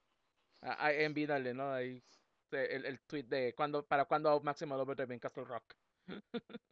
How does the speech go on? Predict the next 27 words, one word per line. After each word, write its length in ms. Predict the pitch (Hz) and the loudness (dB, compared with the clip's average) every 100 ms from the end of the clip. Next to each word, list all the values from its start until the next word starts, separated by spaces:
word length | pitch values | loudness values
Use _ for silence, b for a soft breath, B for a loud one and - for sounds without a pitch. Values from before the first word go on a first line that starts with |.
| - _ _ _ _ _ _ _ _ 226 | -20 _ _ _ _ _ _ _ _ 2
Otra, 200 | 247 403 349 | 6 6 6
otra 200 | 269 359 | 2 6
de 60 | 349 | 8
las 140 | 220 | 8
cosas 160 | 226 254 | 8 8
interesantes 480 | 247 190 190 185 202 | 8 6 6 4 4
viendo 200 | 202 226 | 4 8
el 80 | 196 | 8
artículo, 540 | 156 165 - 143 123 | 8 4 2 2 2
¿no? 300 | 151 170 170 | 2 0 0
Y, 160 | 156 143 | -4 -6
y 180 | 147 | -6
viendo 600 | 147 151 160 175 160 139 131 | -2 -2 2 4 6 4 2
ciertas 400 | - 160 202 - | 4 4 4 4
cosas 240 | 196 190 | 4 6
de 100 | 156 | 4
este 240 | 151 190 | 2 0
canal 320 | 170 147 143 156 | 0 2 2 4
de 60 | |
H 220 | 160 180 160 | 2 4 4
B 100 | 156 | 4
O 80 | |
Max 460 | 156 143 135 - - | 4 2 0 -2 -4
o 420 | 139 127 120 117 - _ _ - | -2 0 0 -4 -8 _ _ -10
sistema 320 | 151 - 156 | -6 -2 0
de 40 | 143 | 0
streaming. 440 | - 131 117 | -2 -8 -8